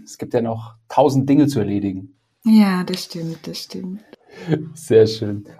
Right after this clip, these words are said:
Speaker 1: Ähm, Melanie, meine Eingangsfrage ist, äh, immer eine sehr tiefe Frage, aber ich lieb-, lieb's einfach, sie ganz spontan zu stellen.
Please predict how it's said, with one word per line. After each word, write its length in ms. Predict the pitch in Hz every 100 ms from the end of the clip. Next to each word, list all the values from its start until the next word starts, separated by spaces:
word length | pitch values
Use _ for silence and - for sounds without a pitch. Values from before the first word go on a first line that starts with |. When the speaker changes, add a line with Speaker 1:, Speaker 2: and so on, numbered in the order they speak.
| _
Speaker 1:
Ähm, 640 | 139 147 143 143 143 - - _ _ _ - 120
Melanie, 480 | 110 120 127 139 - - -
meine 300 | 135 135 123
Eingangsfrage 680 | 151 165 170 - 143 143
ist, 300 | 139 139 -
äh, 300 | 131 127 123 123 -
immer 180 | 135 139
eine 160 | 127
sehr 200 | 110 117
tiefe 320 | 113 170 151
Frage, 600 | 113 113 104 110 127 180 - - _ _ _
aber 160 | 117 117
ich 100 | 113
lieb-, 340 | 123 160 -
lieb's 320 | - 123 143 -
einfach, 280 | 120 123
sie 260 | 117 - 110
ganz 180 | 113 117
spontan 400 | 113 107 120 135
zu 120 | 127
stellen. 520 | - 107 101 117 143